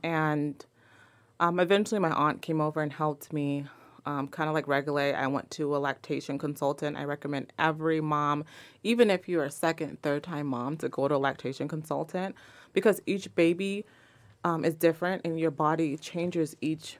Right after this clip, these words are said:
pregnancy. And so your body, like, like, with Imani, my first child, I was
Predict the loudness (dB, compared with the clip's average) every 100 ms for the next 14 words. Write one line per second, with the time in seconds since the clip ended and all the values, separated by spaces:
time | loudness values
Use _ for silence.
0 | _ -2 0 0 -2 -2 -6 -4 -6 -2
1 | 0 2 0 -2 0 0 0 -2 -4 -6
2 | _ _ _ _ _ _ _ _ _ _
3 | _ 0 2 2 -4 _ _ _ -4 0
4 | 2 4 6 8 8 6 2 4 4 4
5 | 2 4 4 4 2